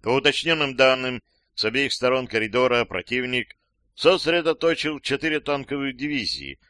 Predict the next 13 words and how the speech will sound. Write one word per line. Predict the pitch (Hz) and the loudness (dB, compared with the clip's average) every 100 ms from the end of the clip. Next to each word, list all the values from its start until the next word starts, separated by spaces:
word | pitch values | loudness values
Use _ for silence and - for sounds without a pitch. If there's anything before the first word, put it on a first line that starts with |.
| _ | _
с | - | -6
суммарной | - 131 131 123 113 117 | -2 2 6 4 4 -4
численностью | 110 135 135 113 113 104 - 104 | -2 -4 -4 -6 -6 -8 -6 -6
танков | 143 147 - 107 - _ _ _ _ | -2 -2 -2 -8 -8 _ _ _ _
в | - | 2
триста | 156 185 - 170 160 | 2 2 -2 0 2
сорок | 156 151 135 | 2 2 0
одну | 127 135 | -2 -6
штуку | - 151 117 67 - _ _ _ _ - | -4 -6 -6 -12 -18 _ _ _ _ -2
и | 131 190 | 2 2
десять | 113 147 165 156 | 0 -2 0 -2
пехотных | 120 - 127 127 131 | -2 -2 -4 -2 -6
дивизий. | 117 160 107 90 85 85 | -4 -6 -4 -4 -6 -10